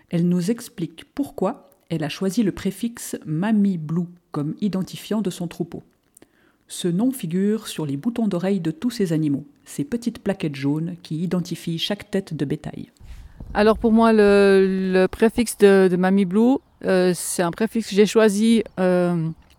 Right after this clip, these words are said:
Speaker 2: par, euh, par respect, puis aussi pour, euh, pour rappeler mes grands-parents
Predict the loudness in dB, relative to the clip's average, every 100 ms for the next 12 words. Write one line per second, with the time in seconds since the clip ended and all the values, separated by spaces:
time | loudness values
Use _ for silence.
0 | -10 -12 -20 _ _ _ _ _ _ 2
1 | 2 2 -2 -2 -2 0 2 2 4 4
2 | 6 4 2 0 0 -2 0 0 2 4
3 | 4 4 2 0 -2 -4 -8 -14 _ -4
4 | 2 2 2 2 2 2 2 0 0 0
5 | -2 0 0 2 0